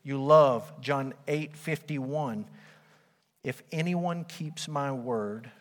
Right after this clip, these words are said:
he will never see death." And we're gonna talk this morning about what Jesus means when he says, If you keep my word, you will never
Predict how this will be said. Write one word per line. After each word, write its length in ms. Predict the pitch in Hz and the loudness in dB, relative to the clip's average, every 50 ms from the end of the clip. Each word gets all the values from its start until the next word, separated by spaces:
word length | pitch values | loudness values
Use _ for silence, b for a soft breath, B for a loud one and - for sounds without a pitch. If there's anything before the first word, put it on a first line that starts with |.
| B B B B _ | B B B B _
he 220 | - - - 139 131 | -16 -12 -10 -8 -8
will 160 | 120 117 113 | -6 -6 -6
never 520 | 117 120 131 135 135 117 113 107 113 127 - - - | -6 -4 -2 -2 -2 -4 -6 -10 -12 -14 -18 -20 -16
see 500 | - - - - 127 117 110 107 110 113 B B B B B B B - | -12 -12 -10 -8 -8 -8 -10 -10 -12 -16 B B B B B B B -8
death." 320 | 113 120 113 98 95 - - | -4 -2 -2 -2 -4 -6 -10
And 80 | 107 | -8
we're 60 | 113 | -6
gonna 160 | 127 139 143 139 | -4 -4 -4 -4
talk 320 | 143 - 180 165 160 170 | 0 2 2 2 0 0
this 200 | 156 143 - - | -4 -8 -6 -6
morning 300 | 147 135 135 131 127 127 | -6 -4 -4 -4 -4 -4
about 280 | 123 117 127 127 123 113 | -4 -2 -2 -2 -2 -2
what 260 | 127 131 147 143 151 | -2 -2 -2 -2 -2
Jesus 440 | 147 135 143 147 143 131 131 - - | -6 -8 -6 -6 -6 -6 -8 -8 -6
means 280 | 139 131 120 120 113 117 | -6 -6 -4 -6 -6 -6
when 140 | 117 120 | -8 -8
he 80 | 120 117 | -8 -6
says, 260 | - - 139 120 110 | -6 -6 -6 -6 -6
If 160 | 120 110 - | -8 -10 -10
you 240 | - 131 156 160 160 160 | -10 -8 -8 -8 -8 -10
keep 340 | - - - 175 180 180 175 | -10 -8 -6 -6 -6 -6 -4
my 240 | 160 151 147 147 151 | -2 -2 -2 -2 -2
word, 540 | 147 131 127 131 123 120 120 123 120 120 | -4 -4 -2 -2 -2 -2 -2 -4 -6 -6
you 100 | 123 123 | -8 -6
will 140 | 127 120 120 | -6 -4 -4
never 640 | 117 120 123 131 143 139 139 123 113 117 113 113 | -4 -4 -4 -4 -2 -2 -2 -4 -4 -6 -8 -8